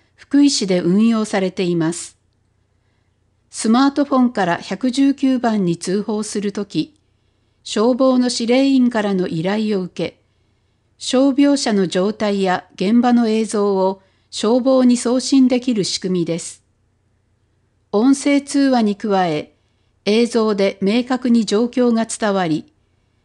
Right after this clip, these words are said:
迅速で適切な消防救助活動につながります。また、応急手当が必要な急病人や怪我人への効果的な手当の指導が受けられることで、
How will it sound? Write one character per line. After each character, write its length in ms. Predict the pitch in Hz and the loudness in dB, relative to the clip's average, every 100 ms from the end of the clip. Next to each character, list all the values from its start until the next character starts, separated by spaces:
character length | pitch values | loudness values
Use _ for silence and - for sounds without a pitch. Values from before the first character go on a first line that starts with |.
| _ - | _ -12
迅 280 | 196 214 247 | -2 2 2
速 260 | 247 247 | 0 -2
で 260 | 220 214 - | -2 -2 -4
適 180 | - 170 | -8 -8
切 300 | - 262 254 | -4 -4 0
な 240 | 233 214 - | -2 -2 -4
消 380 | - 214 240 247 | -8 -2 -2 0
防 360 | 240 233 - - | 0 0 -2 -6
救 240 | 214 247 | -4 -2
助 160 | 262 269 | -2 -2
活 260 | 269 269 | -4 -4
動 200 | 247 226 | -2 0
に 120 | 190 | 0
つ 140 | 170 185 | -2 -2
な 140 | 170 | 0
が 120 | 185 | 0
り 140 | 165 156 | 0 0
ま 160 | 147 | -2
す。 240 | - - _ _ _ _ _ _ _ _ _ _ | -6 -14 _ _ _ _ _ _ _ _ _ _
ま 160 | 190 | -2
た、 340 | 190 202 202 - _ _ _ _ | 0 -2 -4 -6 _ _ _ _
応 220 | 214 262 | 0 0
急 260 | 254 285 285 | 2 2 2
手 240 | 285 269 | 2 0
当 160 | 262 220 | 0 0
が 140 | 180 | 0
必 260 | 180 - 220 | -2 -6 -4
要 240 | 214 196 | -2 0
な 280 | 190 175 175 - | 0 0 -2 -6
急 240 | 202 233 | -2 0
病 240 | 247 247 233 | 2 2 2
人 300 | 220 214 196 | 2 2 2
や 240 | 185 - | 0 -4
怪 140 | - 202 | -6 -2
我 140 | 240 | 2
人 300 | 254 254 247 | 4 4 4
へ 100 | 233 | 2
の 160 | 185 170 | 2 0
効 260 | - 240 | -2 -2
果 160 | 254 262 | 0 -2
的 220 | 269 247 | -2 -2
な 160 | 233 233 | -2 -2
手 240 | 262 262 | -2 -2
当 160 | 247 214 | -2 -2
の 120 | 202 | -2
指 220 | 196 185 | -4 -2
導 160 | 202 214 | 0 0
が 160 | 208 196 | -2 -4
受 180 | 185 | -4
け 20 | 208 | -4
ら 100 | 220 | -2
れ 140 | 240 | -2
る 100 | 226 | -4
こ 140 | 214 | -6
と 120 | 196 185 | -6 -6
で、 240 | 165 - | -6 -10